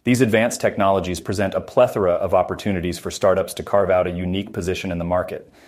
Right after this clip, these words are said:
Let's dive into some key areas where A I and automation can benefit startups. One, customer service automation. A I-powered chatbots offer twenty-four seven customer support, answering queries and documenting complaints,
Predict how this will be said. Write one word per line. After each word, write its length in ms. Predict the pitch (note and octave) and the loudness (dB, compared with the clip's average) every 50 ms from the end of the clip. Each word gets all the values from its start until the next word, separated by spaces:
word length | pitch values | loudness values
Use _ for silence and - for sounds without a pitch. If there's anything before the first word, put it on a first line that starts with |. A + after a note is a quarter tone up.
| - - | -6 0
Let's 180 | C3+ D#3+ D#3+ - | 0 0 2 4
dive 280 | - C#3+ C3+ C3+ B2 | 4 6 6 6 4
into 160 | B2+ A#2+ A#2 | 2 0 0
some 200 | G#2+ - A2+ G2 | -2 -2 -2 -4
key 360 | G2 - - - D3 D3 C#3+ G#2+ | -4 -4 -2 0 0 0 2 2
areas 500 | A#2+ A#2 A2+ A2 G2+ F#2 F2 E2+ F2 - | 2 2 4 4 2 2 0 -2 -6 -6
where 220 | F#2 F2 F2 - | -6 -4 -4 -2
A 240 | - G#2+ A2 A2+ A2+ | 0 2 2 4 4
I 240 | A2 A2 G#2+ G#2+ G#2+ | 4 4 4 2 2
and 200 | G#2+ F#2+ F#2+ F#2+ | 0 -2 -2 0
automation 600 | F#2 F#2+ G2 F2+ F2+ F#2 F#2 F2+ - F2+ F2+ F2 | 2 2 2 2 0 -2 -2 -4 -4 -8 -8 -8
can 160 | - F#2+ F2 | -8 -6 -4
benefit 400 | D#2+ F2 F2 F2 - - F2 - | -2 -2 -2 -2 -4 -6 -8 -8
startups. 520 | - - E2 D#2+ D#2 C#2+ - - - - - _ _ _ _ - | -6 -4 -4 -2 -4 -4 -10 -12 -16 -20 -20 _ _ _ _ -6
One, 360 | A2 F#2 E2 D2+ - - - _ _ _ _ _ _ _ - | -4 -2 -2 -4 -6 -12 -18 _ _ _ _ _ _ _ 0
customer 340 | - A#2+ - - B2 A2+ | 0 0 2 2 -2 -2
service 360 | G#2+ - A2+ A2 G#2+ A2 - A2+ | 0 2 2 2 2 2 2 2
automation. 680 | G2+ G2 F#2+ G2 G2 G2 - - F#2+ F#2 G2 - - - - - - - _ - | 2 2 2 2 -2 -2 -2 -4 -4 -4 -6 -8 -12 -20 -20 -20 -20 -16 _ -2
A 200 | A2 G#2+ A2+ A2 | 0 2 4 4
I-powered 480 | G#2 G#2 G2+ - A2 G2+ G2 F#2+ F2 | 2 2 2 2 2 2 2 0 -2
chatbots 500 | - - G#2 F#2 - - F#2+ F#2 F#2 - | 0 0 0 0 2 2 2 2 2 2
offer 240 | G2 F2 - - F2+ | 0 -2 -2 -2 -8
twenty-four 460 | - - A2+ A2 A2 G#2 - A2 G2+ | -6 -2 -2 -2 -2 0 0 -2 -2
seven 360 | F#2+ - - G#2+ G2+ G#2 F#2+ | 0 0 0 0 0 0 -4
customer 400 | F2 - G#2+ F#2+ - - F#2 F2 | -2 -2 -4 -4 -4 -6 -8 -8
support, 460 | E2+ - F2 - - F#2 E2+ F#2 - - - - - _ - | -8 -8 -10 -6 -4 -4 -4 -4 -6 -10 -20 -20 -20 _ -6
answering 440 | G#2+ G#2 A2 G#2+ - A#2+ A2+ G#2+ G#2 | -4 -4 -2 -2 -2 -2 -2 -2 -2
queries 440 | - A2+ G2+ G2 F#2+ F#2+ F#2+ F#2 | 0 0 2 2 2 0 -2 -4
and 140 | - E2+ D#2+ | -4 -4 0
documenting 500 | F2+ F#2 F#2+ - - G2+ F#2 F#2 F2+ E2+ | 2 2 2 2 -2 -4 -4 -4 -6 -6
complaints, 580 | - F#2 D#2+ - - G2+ D#2+ D2+ C#2 - - | -8 -10 -10 -6 -4 -4 -4 -4 -8 -12 -18